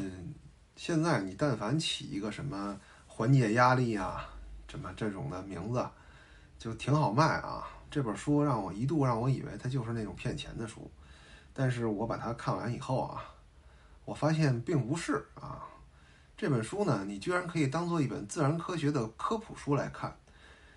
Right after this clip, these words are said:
它的前几页呢，就吸引到了我。比如说，它提到了一个概念呢，叫做杏仁核。我们人类的大脑啊，区别于动物的大脑的最大区别是我们有一个高级大脑部分。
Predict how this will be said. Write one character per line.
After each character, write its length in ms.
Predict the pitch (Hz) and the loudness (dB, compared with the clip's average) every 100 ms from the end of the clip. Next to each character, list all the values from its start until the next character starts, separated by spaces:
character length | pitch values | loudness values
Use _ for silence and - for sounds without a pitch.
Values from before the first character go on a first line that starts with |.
| - _ - | -20 _ -10
它 180 | - 220 | 0 4
的 340 | 180 131 110 | 6 6 4
前 280 | 107 120 220 | 2 2 4
几 80 | 262 | 4
页 180 | 113 101 | 4 2
呢， 180 | 92 87 | -2 -6
就 160 | 104 98 | -6 -4
吸 220 | - 127 | -2 -2
引 100 | 90 | -2
到 160 | - | -4
了 80 | - | -4
我。 180 | - - - - - - - | -6 -14 -20 -20 -20 -20 -4
比 120 | 113 | 2
如 160 | 151 180 | 4 4
说， 120 | 196 | 4
它 140 | 190 | 2
提 160 | - 143 | 4 6
到 100 | 156 | 8
了 80 | 135 | 8
一 40 | |
个 100 | 156 | 6
概 220 | 151 139 | 6 4
念 160 | 104 120 - | 2 -2 -6
呢， 100 | - - - | -10 -16 -2
叫 160 | 143 110 | 0 2
做 100 | 110 | 0
杏 280 | - 202 | 2 4
仁 160 | 117 156 | 4 4
核。 340 | - - 156 - - - - - - - - - - | 2 0 -2 -4 -16 -20 -20 -20 -20 -20 -20 -16 -2
我 140 | 117 | 4
们 140 | 160 | 6
人 160 | 196 143 | 10 10
类 160 | 233 165 | 10 8
的 100 | 127 | 8
大 180 | 147 | 6
脑 100 | 104 - | 4 -2
啊， 280 | - - - - | -4 -6 -8 -8
区 240 | - 202 | -6 0
别 140 | 196 | 2
于 100 | 180 190 | 2 2
动 180 | 294 214 | 4 6
物 160 | 117 | 4
的 80 | 110 | 4
大 140 | 135 | 4
脑 120 | 104 - | 2 -2
的 120 | 135 | -4
最 140 | 190 | 0
大 160 | 156 120 | 2 2
区 220 | - 160 | 0 0
别 160 | 117 113 | 0 0
是 160 | 120 | -2
我 160 | 107 104 | -4 -4
们 220 | 101 143 | 0 2
有 120 | 135 | 2
一 100 | 120 | -2
个 200 | 127 110 - - | -2 -2 -4 8
高 260 | 285 320 | 10 10
级 140 | 147 117 | 6 2
大 160 | 107 | 0
脑 100 | - | -4
部 180 | - 110 | -6 -8
分。 120 | - | -8